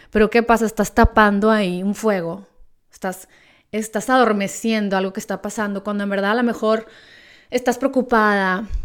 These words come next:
a lo mejor no estás durmiendo, a lo mejor estás viviendo una corretiza en tu día a día que,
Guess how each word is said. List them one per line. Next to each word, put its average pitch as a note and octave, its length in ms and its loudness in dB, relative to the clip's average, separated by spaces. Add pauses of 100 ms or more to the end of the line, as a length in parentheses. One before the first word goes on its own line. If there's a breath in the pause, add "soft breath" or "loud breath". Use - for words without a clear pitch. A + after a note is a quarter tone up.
a G#3 80 -10
lo G#3 80 -4
mejor G#3+ 500 -4 (160 soft breath)
no A#3+ 100 -2
estás B3 240 0
durmiendo, F#3 720 -4 (160 loud breath)
a G#3 100 -6
lo G#3+ 100 -2
mejor G#3 280 -2
estás A3+ 400 -4 (220 soft breath)
viviendo G#3+ 800 0
una A3 200 0
corretiza G#3 840 -4 (140)
en G3 160 -4
tu G3 100 -2
día G3 220 0
a - 20 2
día G3+ 480 -2
que, - 260 -6